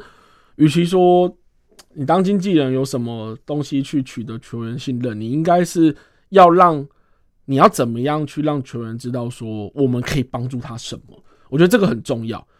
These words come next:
就是，呃，当他今天想要选择你的时候，你必须要去告诉他说有什么事情我们可以做，我们不能做，我们可以做到什么样的地步，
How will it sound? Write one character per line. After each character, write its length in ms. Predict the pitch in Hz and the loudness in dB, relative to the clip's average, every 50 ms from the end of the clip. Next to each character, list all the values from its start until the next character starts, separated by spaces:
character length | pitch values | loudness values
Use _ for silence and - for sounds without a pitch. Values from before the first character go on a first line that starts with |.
| _ _ _ _ _ _ | _ _ _ _ _ _
就 120 | - 214 214 | -2 0 0
是， 400 | 196 226 226 214 208 196 170 170 - _ _ _ _ _ _ _ - | 2 2 4 4 6 4 4 2 -2 _ _ _ _ _ _ _ -2
呃， 340 | 139 147 147 143 139 139 135 139 _ - | 2 4 6 6 6 4 2 -2 _ 2
当 180 | - 214 240 | 4 4 6
他 140 | 233 226 226 | 6 6 4
今 160 | 214 226 220 | 4 4 2
天 120 | 220 226 226 | 4 4 2
想 160 | - 139 123 | 2 0 0
要 80 | 139 170 | 0 0
选 200 | 170 - 135 120 | 0 0 -2 -2
择 120 | 123 120 | -4 -4
你 160 | 123 127 117 | -4 -4 -4
的 120 | 110 117 120 | -6 -6 -8
时 160 | 117 - 127 | -8 -8 -6
候， 200 | 123 143 156 147 | -4 -2 0 0
你 100 | 131 120 | -2 -2
必 160 | 117 - 190 | -4 -4 -4
须 100 | 170 - | 0 2
要 80 | 190 175 | 2 2
去 120 | 170 180 | 0 -2
告 200 | 180 - 175 156 | -2 0 0 0
诉 140 | 151 - 165 | 0 -2 -4
他 180 | 151 156 139 143 | -4 -4 -4 -4
说 160 | - 151 147 | -4 -2 2
有 120 | 156 190 | 2 2
什 160 | 196 - 165 | 2 2 -2
么 100 | 131 120 | -4 -6
事 140 | 120 - 170 | -8 -8 -10
情 260 | 143 - 110 117 131 | -8 -8 -8 -4 -2
我 60 | 135 131 | -2 0
们 120 | 131 147 | 0 0
可 160 | 139 - 151 147 | 0 2 2 2
以 120 | 127 113 107 - | 2 0 -4 -6
做， 260 | - - 156 113 - _ _ _ _ - | -4 -4 -4 -4 -4 _ _ _ _ -6
我 80 | 135 | -4
们 120 | 131 131 120 | -2 -2 -2
不 160 | - 180 165 | -2 0 0
能 180 | 143 117 117 127 - | 0 0 -4 -8 -8
做， 260 | - - 156 104 - _ _ _ _ - | -4 -4 -4 -4 -6 _ _ _ _ -4
我 80 | 131 | -2
们 120 | 143 156 151 | 0 0 2
可 100 | - 202 | 2 2
以 60 | 165 | 0
做 200 | 156 - 190 180 | 0 0 0 2
到 120 | 175 170 147 | 2 2 2
什 220 | - - - 110 | 0 -2 -6 -4
么 100 | 110 135 | -4 -2
样 120 | 156 147 | -2 -2
的 60 | 135 123 | -2 -4
地 220 | 127 - 139 127 | -4 -4 -6 -6
步， 260 | 131 - 135 113 - | -6 -6 -8 -10 -10